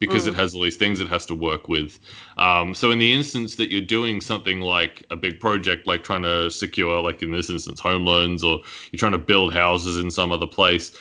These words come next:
Speaker 1: maybe the best thing isn't to go through a charity, you know, or get the, or pay the charity, but have it on the condition that they pay people that will actually do, like, a proper project, you know, with
Speaker 2: Yeah.
Speaker 1: full-timers and everything else. Like, it's, I think,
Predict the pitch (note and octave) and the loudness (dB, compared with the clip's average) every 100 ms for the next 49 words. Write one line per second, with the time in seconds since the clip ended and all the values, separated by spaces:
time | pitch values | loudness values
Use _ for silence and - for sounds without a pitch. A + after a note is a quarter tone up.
0 | - - G2+ G#2+ A#2 G#2+ F#2+ F#2 F#2 - | -16 -2 2 4 4 2 0 0 -2 -2
1 | E2 A2+ A#2+ A2 F#2+ F2 E2+ F2+ E2 G#2+ | -2 -2 -2 -4 -2 -2 0 -2 0 2
2 | G2+ D2+ - E2+ - F#2 F#2 A2 A2+ B2 | 2 0 -6 -12 -6 0 4 4 4 2
3 | B2+ A2+ A2+ - C3+ C#3 C3 A#2+ A2 G#2+ | 0 0 -2 0 0 0 0 2 2 2
4 | G2+ G2+ G2 - _ _ A2+ F2+ A2+ A2 | 0 -2 -4 -12 _ _ -2 0 0 0
5 | G#2+ G#2 - A2 G#2+ F#2+ F#2+ G#2 - G2 | -2 -6 -6 -4 -4 -4 -2 -2 -2 -2
6 | F2+ - F#2 F2+ - F#2+ F2 E2+ E2 - | -4 0 0 0 0 0 2 4 2 -2
7 | - G2 E2 E2+ E2 F2 F2+ F2 E2 - | -4 -2 -2 -2 -4 -4 -2 -2 -2 -6
8 | F2+ E2 E2 E2 D#2+ D#2+ E2 F2 D#2 E2 | -2 0 0 -2 -2 -4 -6 -6 -2 -2
9 | D2+ _ A#2 G2+ E2 - - F#2 E2+ E2 | -4 _ 2 2 2 -2 -6 -2 0 0
10 | E2 E2+ E2+ F#2 F2+ E2 E2 F2 D#2+ D#2+ | 2 2 2 2 0 -2 -6 -4 -2 0
11 | E2 D#2+ D#2 - F#2 E2+ - - - - | 0 0 -2 -2 2 2 0 -14 -20 -20
12 | _ G#2+ F2+ - A2+ A2+ A#2+ A2 - | _ -2 -2 2 2 4 0 0 -8